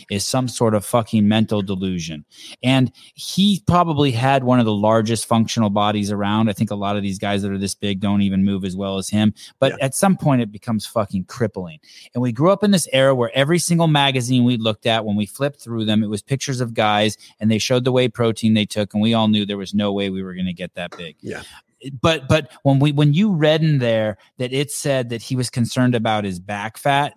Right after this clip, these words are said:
Speaker 1: that's when you knew. Soon as Derek read that, that's when, like, your, your heart of compassion for him should have, like, right, should have opened up, like, ho-, his back fat. I mean, di-, like, what is he, a fucking, like,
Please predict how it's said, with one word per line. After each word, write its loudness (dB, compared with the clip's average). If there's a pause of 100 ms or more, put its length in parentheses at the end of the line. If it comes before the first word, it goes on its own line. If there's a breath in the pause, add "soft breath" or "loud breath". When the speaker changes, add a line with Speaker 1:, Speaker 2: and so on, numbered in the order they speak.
Speaker 1:
that's 0
when 4
you 4
knew. 0 (1200)
Soon 2
as 0
Derek 0
read -2
that, -2 (160)
that's 0
when, -4
like, -4 (160)
your, -8
your -2
heart 2
of -2
compassion 0
for 0
him 4
should -4
have, -4
like, -2
right, 2 (240 loud breath)
should 2
have 2
opened 2
up, 2
like, 2 (160)
ho-, 0 (100)
his -4
back -4
fat. -6 (720)
I -2
mean, 4
di-, 0
like, 0
what 0
is 0
he, -2
a -2
fucking, 0
like, -6